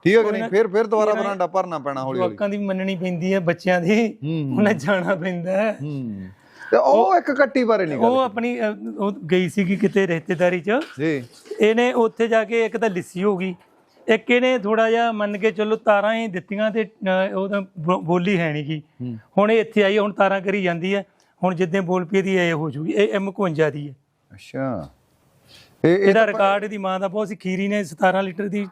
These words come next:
Speaker 2: ਮਾਂ ਨੇ ਦੁੱਧ ਦਿੱਤਾ ਸੀਗਾ। ਉਹ,
Speaker 1: ਅੱਛਾ।
Speaker 2: ਉਹਦਾ ਬੱਚਾ ਇਹ।
Speaker 1: ਹੂੰ।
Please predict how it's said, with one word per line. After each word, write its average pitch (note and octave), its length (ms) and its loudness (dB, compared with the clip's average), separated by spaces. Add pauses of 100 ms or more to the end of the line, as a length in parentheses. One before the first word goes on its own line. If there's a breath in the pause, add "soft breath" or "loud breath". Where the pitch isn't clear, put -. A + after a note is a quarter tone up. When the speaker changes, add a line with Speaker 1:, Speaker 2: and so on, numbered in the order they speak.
Speaker 2:
ਮਾਂ F3+ 340 0
ਨੇ F3+ 80 0
ਦੁੱਧ F3 180 0
ਦਿੱਤਾ E3+ 240 0
ਸੀਗਾ। F3 300 -4 (280 soft breath)
ਉਹ, G3 80 4
Speaker 1:
ਅੱਛਾ। G#3 120 -2
Speaker 2:
ਉਹਦਾ G#3 220 2
ਬੱਚਾ D#3+ 300 -4
ਇਹ। A#2+ 120 -10
Speaker 1:
ਹੂੰ। A#2+ 680 -10